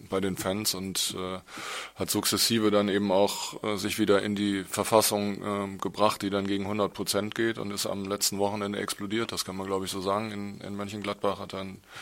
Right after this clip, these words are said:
wirkliches Topspiel, ähm, abgeliefert und hat halt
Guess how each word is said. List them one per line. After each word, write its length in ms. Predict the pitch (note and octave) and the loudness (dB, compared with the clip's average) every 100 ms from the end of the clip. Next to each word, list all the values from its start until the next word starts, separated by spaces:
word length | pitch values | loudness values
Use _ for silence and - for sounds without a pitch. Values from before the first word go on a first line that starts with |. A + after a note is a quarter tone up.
| - - - - | -12 -12 -14 -8
wirkliches 380 | G#2 G2+ G2 - | -4 -2 0 0
Topspiel, 640 | - A2 - A2 A2 A2 G#2+ - F#2+ | 2 2 2 2 2 2 -2 -12 -10
ähm, 320 | G2+ G#2 G2 G#2 | -8 -8 -6 -6
abgeliefert 800 | G#2+ A2 G#2 A2 - A2 - - - - - - - | -2 0 0 2 4 4 4 -6 -12 -10 -10 -12 -10
und 140 | G2 G2+ | 0 2
hat 140 | G#2 | 4
halt 400 | G#2 G2+ - | 4 4 -2